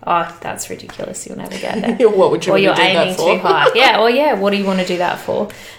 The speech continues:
Speaker 1: Um, those are the people who tend to need you to be much smaller than you can be in order to be okay.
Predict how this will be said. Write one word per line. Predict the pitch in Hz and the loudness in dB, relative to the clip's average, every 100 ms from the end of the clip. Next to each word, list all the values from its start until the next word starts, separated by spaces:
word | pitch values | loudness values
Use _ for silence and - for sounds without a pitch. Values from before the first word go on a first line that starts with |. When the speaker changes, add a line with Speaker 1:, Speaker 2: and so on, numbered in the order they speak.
| - | -4
Speaker 1:
Um, | 208 202 196 196 - | 2 2 2 -4 0
those | 202 220 262 254 | 4 6 4 0
are | |
the | 220 | -2
people | 214 185 180 185 | -2 -4 -6 -4
who | 190 175 170 170 - | -2 0 0 -2 -4
tend | - - 175 180 | -8 -6 -6 -6
to | - 170 180 | -8 -8 -8
need | 175 175 170 - | -6 -6 -6 -8
you | 180 | -8
to | 180 208 | -8 -8
be | 185 170 | -8 -6
much | 170 - - | -6 -6 -8
smaller | - 175 170 170 165 | -6 -6 -4 -4 -4
than | 165 165 | -6 -8
you | 160 | -12
can | - - | -12 -10
be | 175 170 - - - | -4 -2 -4 -8 -8
in | 165 | -8
order | 170 165 | -8 -8
to | 156 | -6
be | - 180 | -6 -6
okay. | - - - - - - 202 | -6 -8 -8 -8 -8 -8 -12